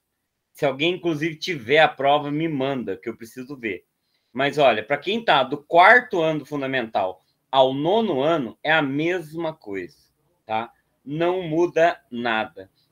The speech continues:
Como não muda nada, eu vou fazer o seguinte. A prova do teta eu já dei, já corrigi, tá? E eu vou postar a aula do teta, vou tentar postar hoje.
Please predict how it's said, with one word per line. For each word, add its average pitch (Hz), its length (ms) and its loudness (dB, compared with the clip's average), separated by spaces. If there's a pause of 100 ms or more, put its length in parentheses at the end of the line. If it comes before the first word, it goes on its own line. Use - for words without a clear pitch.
Como 180 240 -2
não 208 240 2
muda 151 360 2
nada, 143 560 -2 (320)
eu 143 140 0
vou 147 140 -2
fazer 143 160 -4
o 147 60 -2
seguinte. 110 580 -12
A 147 120 2
prova 170 500 4
do 127 180 -6
teta 143 600 0
eu 127 120 -4
já 139 180 0
dei, 170 340 -4 (180)
já 117 140 -2
corrigi, 151 640 -4 (380)
tá? 143 360 2 (920)
E 156 80 0
eu 160 140 4
vou 143 300 -2 (140)
postar 156 760 4
a 143 100 -2
aula 139 360 2
do 131 120 -10
teta, 135 440 -2
vou 135 120 -8
tentar 135 340 -2
postar 156 320 0
hoje. 143 360 -2